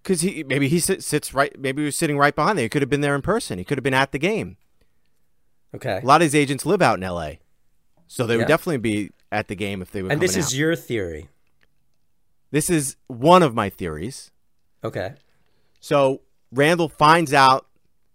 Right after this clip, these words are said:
Speaker 1: and it's, he's hearing this for the first time, that he might be traded. He probably thought he was secure as a Knick.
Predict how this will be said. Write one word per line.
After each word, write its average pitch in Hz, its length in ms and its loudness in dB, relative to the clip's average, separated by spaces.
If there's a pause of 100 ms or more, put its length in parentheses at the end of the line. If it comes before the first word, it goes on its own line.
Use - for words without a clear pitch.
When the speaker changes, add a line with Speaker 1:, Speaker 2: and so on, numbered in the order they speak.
(800)
Speaker 1:
and 123 180 -4
it's, - 260 -10
he's 127 200 -8
hearing 143 200 2
this 127 100 -6
for 120 80 -8
the 113 60 -6
first 147 320 -4
time, 127 200 -2
that 104 80 -6
he 127 140 -6
might 123 180 -4
be 117 100 -12
traded. 101 460 -6
He 117 140 -10
probably 110 280 -6
thought 107 200 -6
he 113 100 -8
was 110 140 -10
secure 104 640 -8 (1300)
as 104 160 -6
a 101 60 -8
Knick. 92 240 -10